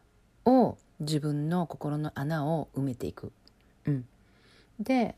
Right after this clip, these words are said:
最後にできるのは、ボランティア、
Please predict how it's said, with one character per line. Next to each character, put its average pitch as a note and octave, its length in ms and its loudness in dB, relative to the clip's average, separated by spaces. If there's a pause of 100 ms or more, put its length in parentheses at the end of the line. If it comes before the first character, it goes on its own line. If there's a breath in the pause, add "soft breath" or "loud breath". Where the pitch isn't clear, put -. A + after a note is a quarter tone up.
最 D4 300 2
後 D#3+ 100 -2
に F3+ 320 0
で D#3+ 80 -6
き D#3+ 120 -2
る D3 80 -4
の C#3 140 -4
は、 G3 240 0 (1000)
ボ D#3 160 0
ラ F3+ 100 4
ン D#3 80 0
テ - 140 -8
ィ - 40 -4
ア、 - 60 -10